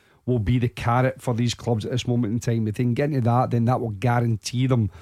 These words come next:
much more revenue, um, than, than, than the previous campaigns. So I, I don't think it'll happen in the next two or three years,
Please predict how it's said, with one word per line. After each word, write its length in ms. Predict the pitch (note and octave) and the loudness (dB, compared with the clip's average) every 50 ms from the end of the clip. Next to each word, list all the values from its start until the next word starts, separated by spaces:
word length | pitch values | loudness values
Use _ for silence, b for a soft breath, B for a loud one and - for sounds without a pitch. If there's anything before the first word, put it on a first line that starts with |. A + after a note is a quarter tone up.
| B B B B - | B B B B -4
much 460 | A#2 A#2 A#2+ B2+ D3+ - - - - | 0 2 2 2 0 -2 -4 -4 -2
more 220 | B2 B2 B2 A2+ | 0 0 2 2
revenue, 540 | G#2 A2 A#2 A#2 A#2+ A#2 A2+ A2+ A2+ G#2+ G2 - b b b b b b b - | 2 2 0 0 2 0 2 2 2 2 0 0 b b b b b b b -4
um, 380 | A2 G#2+ G#2+ G#2+ G#2+ G#2 G#2+ G#2 | -2 0 2 2 2 2 0 0
than, 280 | A2+ A2 G#2+ A2 A#2+ - | 2 2 2 0 0 -2
than, 220 | - A#2 A2+ A2+ | -2 -2 -2 -2
than 200 | - A#2+ A2 A2 | -2 -2 -2 -2
the 80 | G#2 G2 | -2 -4
previous 400 | - - B2 A#2+ A2+ A#2 B2 A2 | -4 -4 -2 -2 0 -2 -2 -4
campaigns. 680 | - - A#2+ A2+ A2+ A2 - - A#2 G#2+ G2 F#2 - - _ | -2 -2 -2 0 0 0 -2 -2 -2 -2 -2 -4 -6 -10 _
So 260 | - - - A2 G2+ - B B B B B B B | -12 -6 -4 -4 -4 -4 B B B B B B B
I, 100 | C#3 D3 - - | -4 -2 0 0
I 100 | F3 F3 | 0 2
don't 200 | E3 G#3 G#3 - | 2 2 2 2
think 160 | F3+ F3 D3+ | 0 0 2
it'll 120 | D3 D3 | 0 2
happen 380 | B2 D3 D#3 - - D3 C#3 C3 | 2 2 2 2 2 2 2 2
in 100 | B2+ B2 B2 | 2 0 0
the 40 | |
next 240 | B2 C3+ - - - | 0 -2 -4 -6 -8
two 160 | - - C#3 | -2 0 0
or 60 | B2+ A2+ | 0 0
three 160 | - - C3+ | 0 0 0
years, 380 | C3 B2 D3+ F3+ F3+ D#3 A#2+ | 2 2 2 0 0 0 -2